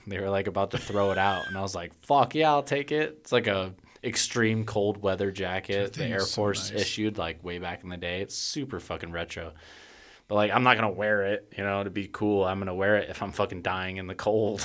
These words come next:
Speaker 1: <laughs> Like,
Speaker 2: <laughs>
Speaker 1: it's
Speaker 2: The winters just got so much more comfortable.
Speaker 1: Dude, it's legit. Like,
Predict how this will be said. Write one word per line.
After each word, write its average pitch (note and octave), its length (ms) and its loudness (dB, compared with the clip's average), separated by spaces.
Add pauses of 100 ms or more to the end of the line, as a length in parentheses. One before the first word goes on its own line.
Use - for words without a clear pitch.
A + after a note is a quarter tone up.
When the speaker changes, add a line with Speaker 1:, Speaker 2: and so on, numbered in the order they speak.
Speaker 1:
<laughs> - 60 -6
Like, F3+ 280 2 (280)
Speaker 2:
<laughs> E3 120 0 (560)
Speaker 1:
it's D#3+ 260 2
Speaker 2:
The C#3 100 0
winters C#3 380 2
just C3+ 160 0
got A2+ 160 -4
so - 260 -2
much A#2+ 220 -4
more A2+ 80 -6
comfortable. G#2 580 -10
Speaker 1:
Dude, G#2+ 360 6
it's - 500 -4
legit. E2+ 600 -4
Like, D#2+ 300 -8